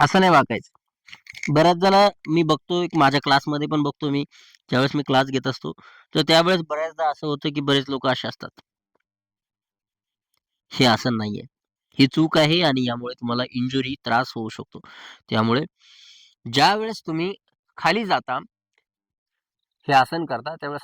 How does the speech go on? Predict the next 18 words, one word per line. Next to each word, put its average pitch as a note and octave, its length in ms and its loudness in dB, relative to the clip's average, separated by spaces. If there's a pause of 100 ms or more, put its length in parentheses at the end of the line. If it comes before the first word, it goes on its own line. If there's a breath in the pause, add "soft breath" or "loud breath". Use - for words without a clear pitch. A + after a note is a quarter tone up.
(100)
हात A#2+ 180 0
वर, B2+ 180 -6 (260)
हिप्सला B2 420 -4
पाठीमागं D3 500 -4
लोटायचंय, D#3 460 -6 (580)
चेस्टला A#2 400 -6
समोर C#3+ 400 -2 (360)
आणि A#2 160 -10
हळू, A2 440 -12
हळू, A2+ 240 -12
हळू A2 260 -14
खाली E2+ 240 -20
जायचंय. - 360 -20 (1080)
तर F#3 60 -2 (120)
अशा G3 260 2
पद्धतीने F#3+ 440 -4
खाली B2 220 -6
जायचं. - 220 -20